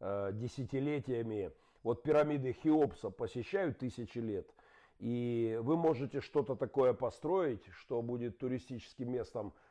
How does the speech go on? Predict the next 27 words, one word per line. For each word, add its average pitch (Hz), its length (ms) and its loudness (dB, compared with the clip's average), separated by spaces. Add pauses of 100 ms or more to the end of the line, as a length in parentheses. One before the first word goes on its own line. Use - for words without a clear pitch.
куда 120 200 0
будут 123 220 -4
приезжать 120 400 -2
люди 139 300 0
и 107 420 -4 (260)
вспоминать, 139 880 0 (300)
э, 101 240 -2
вот 101 140 -2
на 131 120 0
этом 120 240 -2
месте 135 440 -4
безумие 117 600 -2
коммунизма. 113 760 -4 (480)
Э, 104 180 -4 (140)
я 151 240 6
не 180 100 6
знаю, 143 300 4
что - 300 2
вам 131 200 4
предложить. 139 640 0
Я 101 540 2
бы, 147 120 2
конечно, 131 680 -2
не 120 160 -2
будучи 127 380 -2
архитектором, 123 760 -2
советовал, 127 720 -2